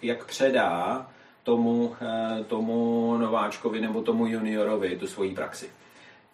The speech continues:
Já vím, že teď spoustě lidí naskakuje v hlavě: „No to je blbost, no to nejde,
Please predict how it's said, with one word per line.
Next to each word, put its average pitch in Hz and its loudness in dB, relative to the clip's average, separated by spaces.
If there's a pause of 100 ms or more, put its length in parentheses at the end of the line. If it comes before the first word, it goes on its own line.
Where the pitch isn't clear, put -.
Já 160 2
vím, 151 2
že 170 -2
teď 156 -2
spoustě 139 0
lidí 117 -2
naskakuje 120 2
v 113 -6
hlavě: 117 2
„No 113 -2
to 127 0
je 113 4
blbost, 113 0
no 107 -4
to 104 -4
nejde, 113 0